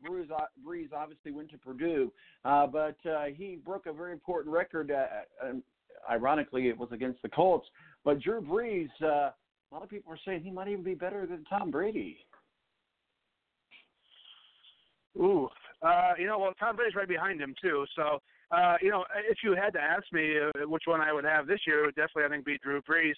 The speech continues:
Speaker 2: You know, uh, but, uh, how can you go wrong with either guy? At the end of the day, they're both, I think, probably gonna be sitting in, in Canton in a gold jacket probably about the same time. Uh, it'll be interesting to see for both of those teams what happens moving on next year. You know, there's a,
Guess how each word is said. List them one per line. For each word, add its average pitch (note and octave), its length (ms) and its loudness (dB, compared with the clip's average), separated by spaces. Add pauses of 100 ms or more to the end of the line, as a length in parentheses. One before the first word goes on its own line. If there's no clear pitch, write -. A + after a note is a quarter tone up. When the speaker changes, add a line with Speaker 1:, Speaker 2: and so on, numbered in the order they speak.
Speaker 2:
You - 160 0
know, D3 140 4 (400)
uh, D#3+ 420 4 (240)
but, F3+ 120 4
uh, - 840 -8 (540)
how F3+ 160 -2
can G3 120 -2
you F3 80 4
go E3+ 140 4
wrong D#3+ 220 6
with D3 120 2
either C#3 200 0
guy? C#3 260 4
At C3 120 0
the C#3+ 80 -4
end C#3 100 -4
of C#3 80 0
the D3+ 60 0
day, D3 120 0
they're C#3 140 0
both, D3+ 240 2
I D3 80 4
think, D3+ 240 -4
probably D3+ 240 2
gonna D3 120 -2
be C#3+ 200 -2
sitting D3 200 2
in, C#3 240 -4
in C#3+ 240 -6
Canton C#3+ 280 0
in C3+ 80 -2
a C3 40 -4
gold C3+ 240 0
jacket C#3 320 2
probably C#3+ 300 4
about C3+ 180 2
the - 200 -4
same B2+ 160 -4
time. C#3 360 2 (480)
Uh, D3 240 6
it'll F#3 120 0
be F#3+ 100 4
interesting F#3+ 340 -2
to D3 140 -10
see F3+ 260 2 (280)
for D3 100 -4
both D#3+ 220 0
of F3+ 60 -4
those D#3+ 220 0
teams D3+ 220 -2
what D3+ 140 2
happens D3+ 360 0
moving D3+ 220 -2
on C#3 160 0
next C#3+ 280 -4
year. C3 240 -2
You C#3+ 60 -2
know, C#3+ 160 0 (400)
there's D3+ 240 4
a, C3 40 -8